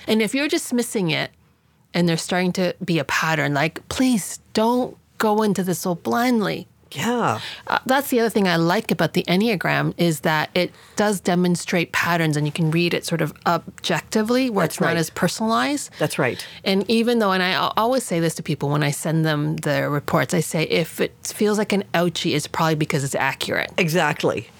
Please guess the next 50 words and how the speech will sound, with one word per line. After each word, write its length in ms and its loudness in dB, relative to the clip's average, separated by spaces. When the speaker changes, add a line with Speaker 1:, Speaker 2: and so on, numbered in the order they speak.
Speaker 2:
Yeah. 420 0
Speaker 1:
So 60 -4
at 80 2
least, 240 0
but 120 0
that 280 0
as 220 0
a, 80 -4
this 240 -2
black 300 2
and 100 4
white 160 0
report. 480 0
But 160 2
if 160 0
I'm 220 2
getting 260 0
feedback 420 0
from 160 0
two 320 0
people 600 0
saying 280 0
the 60 2
same 400 -2
thing, 400 -2
oh, 800 0
Speaker 2:
You 140 2
know, 60 2
Speaker 1:
something's 260 0
going 240 0
on. 240 2
Speaker 2:
pay 80 0
Speaker 1:
And 80 -2
then 160 0
if 80 -2
Speaker 2:
attention. 320 2
Speaker 1:
it's 140 -2
three, 480 0
Speaker 2:
Bingo, 260 2
bango, 360 2
bongo. 440 2
Speaker 1:
Bingo, 0 -
bingo, 0 -
Speaker 2:
<laughs> 580 0
Speaker 1:
bongo. 300 -2
Better 160 0
not 220 2
ignore 320 2
it. 220 -2
Speaker 2:
No. 380 0